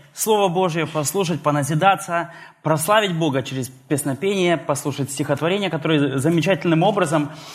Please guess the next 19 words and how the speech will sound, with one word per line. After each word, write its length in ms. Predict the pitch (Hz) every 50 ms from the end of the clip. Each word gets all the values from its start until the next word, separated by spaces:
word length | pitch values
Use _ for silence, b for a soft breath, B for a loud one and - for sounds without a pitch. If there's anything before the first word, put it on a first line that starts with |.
| B B B
э, 60 | B 139
м, 840 | 135 131 131 131 131 127 117 131 135 131 131 131 135 135 123 - - - - _ _ _ -
э, 40 | - - -
э, 680 | - 104 110 107 104 120 131 127 123 123 123 131 139 139
говорили 400 | 135 143 147 147 151 160 156 151
о 220 | 151 - - 143
послушании. 760 | 139 - 151 - - 160 139 - 196 202 208 196 190 185 175 143
И 120 | 135 156
я 140 | 139 170 170
сегодня 300 | 165 175 175 160 147 143
тоже 220 | 143 175 139 147
буду 160 | 135 143 135
говорить 260 | 135 139 143 143 139 147
о 60 | 135
послушании, 720 | - 143 135 - 156 135 - 202 196 175 170 165 156 160 B B B B
и 120 | 147 147 147
мы 120 | 151 175
не 80 | 175 156
договаривались. 680 | 160 156 156 143 156 151 131 120 117 101 - - -